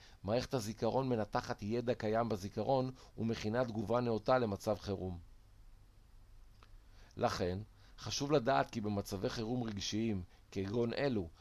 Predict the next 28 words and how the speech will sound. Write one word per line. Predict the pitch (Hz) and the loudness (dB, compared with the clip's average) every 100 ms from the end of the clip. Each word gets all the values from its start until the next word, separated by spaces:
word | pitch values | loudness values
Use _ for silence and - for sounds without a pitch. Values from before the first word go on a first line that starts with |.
| - | -12
לרוב | 95 98 113 143 | -4 0 4 4
המוח | 123 117 135 123 | 4 4 2 2
הרציונלי, | 110 110 - 104 110 123 117 90 - | 0 -2 0 0 4 4 4 -2 -6
החושב, | 87 90 95 - 139 131 135 - - | -12 -8 -6 0 0 0 -8 -16 -6
משותק | 117 127 - 113 - 127 127 107 | 0 2 2 -2 0 0 2 0
ומונהג | 117 113 110 101 117 117 | 0 2 2 4 2 2
על | 110 | 2
ידי | 104 | 2
המוח | 104 104 113 110 | 2 2 2 0
הרגשי. | 110 98 85 104 92 - - - - - - - - - | -2 -4 -4 -4 -4 -6 -20 -20 -20 -20 -20 -20 -20 -10
ניתן | 110 - 127 151 | -6 2 2 4
לראות | 139 123 113 | 4 4 2
זאת | 127 123 | 0 2
על | |
ידי | 110 107 | 2 0
שחקני | - 101 107 120 | -2 -4 -2 -4
ספורט | - 127 117 | -2 -2 -2
מקצוענים | 117 - 120 113 98 95 104 - - | -4 -4 2 2 2 -2 -4 -8 -12
שמאבדים | - 104 104 95 131 | -4 2 2 2 0
עשתונות | 131 - 117 123 104 | 0 0 0 0 0
בכעס | 107 117 113 - | -2 2 0 -2
פתאומי, | 113 107 92 92 113 - - - | -4 -2 -2 -2 -6 -10 -18 -2
והמוח | 110 101 110 135 135 | 2 2 4 4 2
החושב | 117 110 143 131 | 0 -2 -2 0
שלהם | 139 120 110 | 0 2 0
משותק | 101 104 - 139 - | -2 -4 0 0 2
באותו | 110 104 107 | 0 2 4
הרגע, | 101 95 90 127 | 4 4 0 0